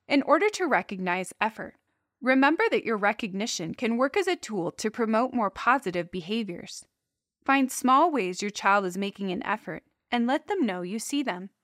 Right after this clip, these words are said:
Build celebrations into your routine. For example, after a smooth bedtime routine, snuggle together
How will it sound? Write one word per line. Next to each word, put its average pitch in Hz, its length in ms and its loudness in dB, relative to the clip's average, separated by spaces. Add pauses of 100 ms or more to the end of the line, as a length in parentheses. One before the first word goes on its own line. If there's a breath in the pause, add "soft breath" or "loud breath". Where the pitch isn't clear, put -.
(680)
Build 339 300 4
celebrations 208 880 0
into 254 320 2
your 190 180 -4
routine. 185 640 -4 (520)
For 294 100 4
example, 247 640 0 (100)
after 226 340 4
a 208 80 -2
smooth 240 520 -4
bedtime 233 460 -2
routine, 180 540 -10 (100)
snuggle 339 480 2
together 180 520 -8